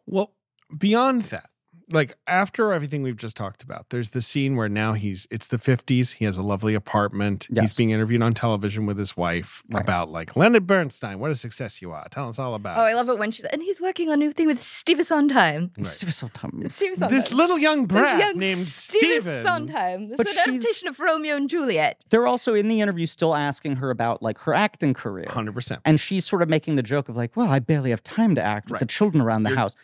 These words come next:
Speaker 2: Like, she's still thought of as an actor.
Speaker 1: You're getting the sense that, right, her career is
Speaker 2: It's starting to
Speaker 1: starting
Speaker 2: slip
Speaker 1: to
Speaker 2: away.
Speaker 1: slip away.
Speaker 3: But I
Speaker 1: And he talks about the difference between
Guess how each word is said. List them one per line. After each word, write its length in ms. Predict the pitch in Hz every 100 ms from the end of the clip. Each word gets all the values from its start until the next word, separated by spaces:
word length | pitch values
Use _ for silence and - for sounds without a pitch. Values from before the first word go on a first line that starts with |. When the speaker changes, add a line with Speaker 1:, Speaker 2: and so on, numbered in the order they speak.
| - -
Speaker 2:
Like, 140 | - -
she's 180 | 233
still 240 | 233 - 269
thought 400 | - - 196 247
of 140 | 254
as 180 | 214 202
an 80 | 175
actor. 360 | 151 165 - - 247
Speaker 1:
You're 140 | 139 131
getting 260 | 160 170
the 100 | 175
sense 360 | 170 - 139 135
that, 160 | 135 127
right, 200 | 117 95
her 260 | 113 151
career 420 | 151 135 135 123 117
is 220 | 107 -
Speaker 2:
It's 160 | 156 -
starting 300 | - 220 214
to 60 |
Speaker 1:
starting 220 | 196 131 175
Speaker 2:
slip 80 |
Speaker 1:
to 80 | -
Speaker 2:
away. 140 | 113 110
Speaker 1:
slip 100 | -
away. 280 | - 359 - -
Speaker 3:
But 80 | - - - -
I 140 | 349
Speaker 1:
And 80 | 151
he 340 | - - 269
talks 420 | 294 214 185 - -
about 460 | 143 113 104 95 - _ _ _ _
the 80 | 143
difference 480 | - 175 - 185 -
between 760 | 170 - 147 135 127 120 110